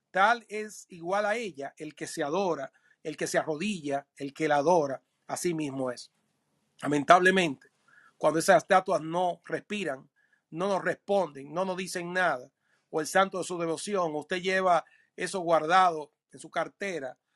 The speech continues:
o lleva eso guardado de por años. Una vez yo tenía una oración que esa era oración religiosa que por años tuve en mi cartera, no sé cuántos, cuánto le pasó lo mismo que a mí,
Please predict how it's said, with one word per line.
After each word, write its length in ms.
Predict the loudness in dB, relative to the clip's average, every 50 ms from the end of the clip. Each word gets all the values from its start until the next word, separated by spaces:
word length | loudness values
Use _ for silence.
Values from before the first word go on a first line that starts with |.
| _ _ _
o 100 | -12 -8
lleva 240 | -6 -4 -2 -2 -2
eso 140 | -2 -4 -4
guardado 480 | -4 -4 -2 0 0 0 0 -2 -4
de 80 | -6 -6
por 160 | -4 -2 0
años. 280 | 0 0 0 -2 -4 -4
Una 140 | -4 -2
vez 120 | -2 -2 -4
yo 100 | -6 -6
tenía 220 | -8 -8 -6 -6
una 120 | -4 -2 -2
oración 400 | -2 -2 -4 -6 -8 -8 -8 -10
que 180 | -14 -16 -14
esa 160 | -8 -4 0
era 140 | 0 2 2
oración 600 | 2 2 0 -2 -2 -2 -2 -2 -2 -2 -4 -10 _ _ _ _ _ _
religiosa 680 | -4 -2 -2 -2 -2 -4 -2 0 0 0 0 0 -2 -2
que 100 | -2 -2
por 180 | 0 2 4
años 320 | 6 4 4 2 -4 -8 -10 _ _ _ _ -2
tuve 340 | 0 2 2 2 0 -2
en 60 | -4 -4
mi 80 | -2
cartera, 420 | 0 0 0 0 2 2 2 2 2
no 100 | 0 -2
sé 160 | -6 -6 -2
cuántos, 460 | 0 0 0 0 0 -6 -10 -12 -14 _ _ _ _ _
cuánto 280 | 0 0 2 2 2
le 80 | 0 2
pasó 260 | 2 2 0 2 0
lo 120 | 0 0 0
mismo 260 | 0 -2 -2 -2 -2
que 80 | -2
a 60 | -2 -2
mí, 280 | -2 -4 -6 -8 -12